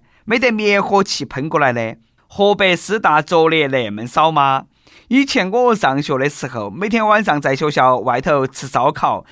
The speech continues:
总是可以看到很多溜出来的，啊，比较这个开放的情侣，他们来吃饭，然后呢，我都会默默的举起手机，装作在讲电话的样子，大声说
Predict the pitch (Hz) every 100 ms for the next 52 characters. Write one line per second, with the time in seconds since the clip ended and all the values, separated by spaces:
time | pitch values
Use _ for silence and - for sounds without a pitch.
0 | - - 285 311 339 175 202 208 175 127
1 | 123 135 233 262 247 220 175 220 233 233
2 | 190 170 165 160 _ _ 131 123 123 131
3 | 202 175 147 135 131 127 131 123 127 127
4 | 117 - _ - 185 247 180 147 151 -
5 | - 170 165 147 160 180 190 160 - 147
6 | - - 110 127 - _ - 180 180 156
7 | 147 139 131 196 190 202 185 156 165 165
8 | 165 160 156 151 196 180 156 185 170 160
9 | 151 - - _ - 175 202 190 160 135
10 | 185 180 131 139 147 139 113 113 123 107
11 | 135 151 147 110